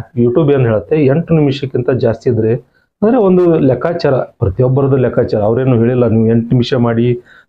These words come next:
ಹತ್ತು ನಿಮಿಷ ಮಾಡಿ, ಯಾವ YouTube-ದವ್ರು ಏನೂ ಹೇಳಲ್ಲ ನಿಮ್ಗೆ. ಅಂದ್ರೆ ಒಂದು ಅಂದಾಜು ಪ್ರತಿಯೊಬ್ಬ ಯೂಟ್ಯೂಬರ ಒಂದು ಅನುಭವದ ಮುಖಾಂತರ ಹೇಳ್ತಾರೆ.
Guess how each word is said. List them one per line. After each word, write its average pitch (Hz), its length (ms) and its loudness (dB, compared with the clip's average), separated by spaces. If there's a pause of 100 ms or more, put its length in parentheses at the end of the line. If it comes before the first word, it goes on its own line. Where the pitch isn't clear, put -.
(120)
ಹತ್ತು 123 220 -2
ನಿಮಿಷ 127 220 0
ಮಾಡಿ, 120 400 2
ಯಾವ 113 300 0
YouTube-ದವ್ರು 113 540 0
ಏನೂ 117 220 2
ಹೇಳಲ್ಲ 104 320 2
ನಿಮ್ಗೆ. 95 340 -10 (840)
ಅಂದ್ರೆ 185 260 2
ಒಂದು 151 360 2
ಅಂದಾಜು 135 840 0
ಪ್ರತಿಯೊಬ್ಬ 127 480 0
ಯೂಟ್ಯೂಬರ 120 460 0
ಒಂದು 117 320 0
ಅನುಭವದ 127 420 0
ಮುಖಾಂತರ 123 560 0
ಹೇಳ್ತಾರೆ. 110 420 0